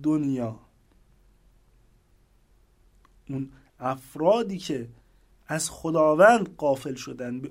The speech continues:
او پشت کردن، عرض الحیات دنیا، یک امر زودگذر رو تعبیر کرد، طلب کردن، یک امر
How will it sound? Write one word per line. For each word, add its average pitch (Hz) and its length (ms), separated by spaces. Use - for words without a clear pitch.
او 240 180
پشت 156 380
کردن، 170 560
عرض 208 440
الحیات 165 1080
دنیا، 123 580
یک 139 160
امر 233 540
زودگذر 151 880
رو 180 160
تعبیر 117 520
کرد، - 360
طلب 123 360
کردن، 113 480
یک 202 300
امر 226 500